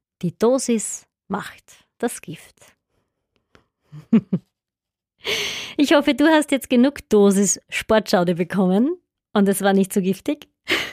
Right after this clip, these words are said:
<laughs> Ja, ich bin emotional geworden, was diese Diätshakes anbelangt, aber ich möchte dich nur ein bisschen aufrütteln. Schau dir das an,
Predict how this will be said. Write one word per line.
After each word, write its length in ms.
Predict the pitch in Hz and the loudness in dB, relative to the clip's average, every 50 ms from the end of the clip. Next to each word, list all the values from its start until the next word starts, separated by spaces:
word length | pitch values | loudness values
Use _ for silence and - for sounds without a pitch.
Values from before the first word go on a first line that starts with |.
| 202 - - | -10 -6 -4
<laughs> 120 | 240 - - _ _ _ _ _ _ _ _ _ - - - - - - - - _ _ _ _ _ _ _ _ _ _ _ _ | -4 -4 -4 _ _ _ _ _ _ _ _ _ -18 -16 -16 -16 -18 -20 -20 -20 _ _ _ _ _ _ _ _ _ _ _ _
Ja, 200 | - 226 262 311 285 | -2 0 2 2 0
ich 140 | 285 - | 0 0
bin 120 | - 294 247 | -2 -2 0
emotional 680 | - 262 269 294 285 - - 294 262 240 214 233 247 | 2 2 2 2 0 0 0 0 2 2 0 0 0
geworden, 580 | 285 269 220 226 226 226 226 247 240 226 196 - _ - - | -2 -2 0 2 0 0 0 0 -2 -2 -4 -6 _ -12 -6
was 380 | 233 214 240 254 247 - - | -2 0 0 0 0 -4 -4
diese 560 | - 247 254 233 208 226 233 233 220 226 226 214 | 0 0 0 2 2 2 2 2 4 2 2 2
Diätshakes 680 | 196 240 233 240 262 - - 262 220 214 - - - | 2 2 2 2 2 2 2 2 2 0 0 -4 -8
anbelangt, 1160 | - - 220 226 220 220 220 226 220 220 214 - _ - 220 247 233 214 196 202 269 269 - - - - - - - _ _ _ _ _ _ _ - | -6 -4 -2 0 2 2 4 4 2 0 -2 -4 _ -6 -2 0 0 0 2 0 0 -2 -2 -6 -16 -20 -18 -20 -20 _ _ _ _ _ _ _ -6
aber 240 | 233 220 233 - | -4 -2 -2 -2
ich 160 | - 254 - - | -2 -2 -2 0
möchte 320 | 233 226 254 - - 262 | 0 0 0 -2 -2 -4
dich 140 | 247 - - | -2 0 0
nur 160 | 233 220 226 | 2 2 2
ein 100 | 226 220 | 2 0
bisschen 360 | 185 226 202 - - 196 180 | 0 -2 -2 -2 -2 -4 -4
aufrütteln. 680 | - 175 185 185 - - 185 170 - - 165 165 165 156 - _ _ _ _ _ _ _ _ _ _ _ _ | -2 -2 -4 -4 -2 -2 -4 -4 -4 -4 -8 -8 -8 -10 -12 _ _ _ _ _ _ _ _ _ _ _ _
Schau 240 | - - 254 254 | -6 -2 0 2
dir 140 | 262 262 247 | 2 2 2
das 180 | 240 233 226 - | 0 -2 -2 -4
an, 460 | - 190 190 208 214 208 208 208 202 | -4 -4 -2 0 0 0 0 -2 -4